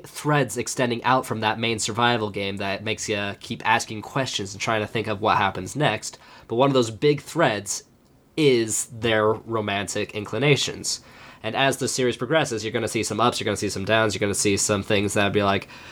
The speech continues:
"Okay, Yuki, now's the time to call it quits and get away from the psycho, uh, pink-haired lady." But of course, why would he? Because, you know, he's not that smart of a guy.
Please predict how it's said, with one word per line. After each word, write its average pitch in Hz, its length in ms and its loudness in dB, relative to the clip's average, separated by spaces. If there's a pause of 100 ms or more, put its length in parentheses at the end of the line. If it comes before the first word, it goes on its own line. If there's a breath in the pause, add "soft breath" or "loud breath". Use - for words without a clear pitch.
(240 loud breath)
"Okay, 147 300 2
Yuki, 147 480 -2 (240 soft breath)
now's 135 320 0
the 139 60 -6
time 147 260 2
to 123 60 2
call 143 240 2
it - 100 -6
quits 151 360 4
and 127 140 -4
get 123 140 4
away 131 260 4
from 117 140 -6
the 110 80 -2
psycho, 110 640 2
uh, 113 280 0
pink-haired 117 520 -2
lady." 120 460 2 (200 loud breath)
But 104 200 2
of 104 100 -2
course, 101 480 0
why 95 180 2
would 90 240 -2
he? 98 180 0
Because, 95 520 -2
you 95 80 0
know, 90 260 0
he's 95 240 -2
not 90 200 0
that 87 200 0
smart 92 260 -4
of 101 80 -6
a 101 60 -2
guy. 101 460 0